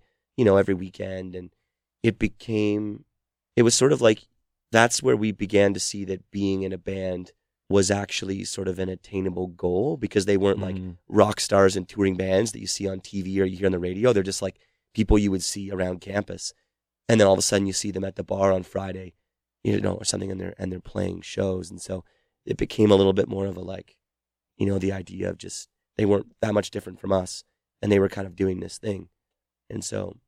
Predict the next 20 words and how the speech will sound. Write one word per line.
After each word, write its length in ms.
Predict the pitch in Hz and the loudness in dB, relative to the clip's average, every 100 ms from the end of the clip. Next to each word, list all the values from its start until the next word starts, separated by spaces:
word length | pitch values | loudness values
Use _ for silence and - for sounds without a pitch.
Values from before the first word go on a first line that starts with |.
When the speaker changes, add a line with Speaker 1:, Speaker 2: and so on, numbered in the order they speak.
| _ _ _ _ _ _ _ - | _ _ _ _ _ _ _ 4
Speaker 1:
over 160 | 117 | 6
the 120 | 110 98 | 6 2
years 460 | 107 107 - - _ _ _ _ | 2 0 -4 -10 _ _ _ _
of 160 | 101 - | -8 0
going 200 | 107 92 | 0 0
to 60 | |
school, 500 | - - 110 90 87 _ _ _ _ _ | -2 -4 0 0 -2 _ _ _ _ _
we 120 | - 131 | -6 -2
bought 280 | - 104 | 4 4
a 40 | 95 | 4
lot 160 | 92 | 0
of 80 | 87 | 0
records, 640 | 87 - 92 90 - - _ _ _ _ | -2 -2 -6 -8 -12 -20 _ _ _ _
and 120 | 104 | -2
we 80 | 98 | -2
talked 320 | - 95 85 | -2 -4 -4
about 180 | - 90 | -4 -4
music 360 | 87 90 - - | -2 -6 -10 -8
a 40 | |
lot, 320 | 90 87 87 | -6 -6 -8